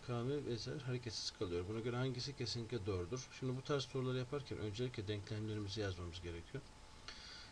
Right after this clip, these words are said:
Yani bizim bildiğimiz, gördüğümüz şu. Burada K artı L eşittir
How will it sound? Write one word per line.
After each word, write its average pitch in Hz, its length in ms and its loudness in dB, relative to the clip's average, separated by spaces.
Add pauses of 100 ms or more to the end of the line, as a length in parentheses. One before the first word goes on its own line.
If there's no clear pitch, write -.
Yani 139 220 6
bizim 139 300 4
bildiğimiz, 139 500 2
gördüğümüz 139 460 8
şu. 98 300 2 (600)
Burada 147 280 6 (600)
K 156 400 6 (120)
artı 131 640 4
L 71 160 4 (160)
eşittir 110 680 0